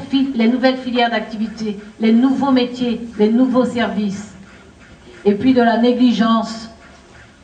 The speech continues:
et le refus de légiférer. Lui qui fa-, fait tant de lois, le refus de légiférer sur les délocalisations abusives. François Hollande s'engage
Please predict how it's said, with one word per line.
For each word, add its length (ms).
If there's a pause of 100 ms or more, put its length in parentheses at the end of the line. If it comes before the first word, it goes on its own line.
(460)
et 60
le 100
refus 380
de 60
légiférer. 640
Lui 400
qui 120
fa-, 480
fait 220
tant 160
de 80
lois, 520 (520)
le 160
refus 520
de 120
légiférer 760 (200)
sur 180
les 140
délocalisations 1120
abusives. 640 (1160)
François 320
Hollande 280
s'engage 460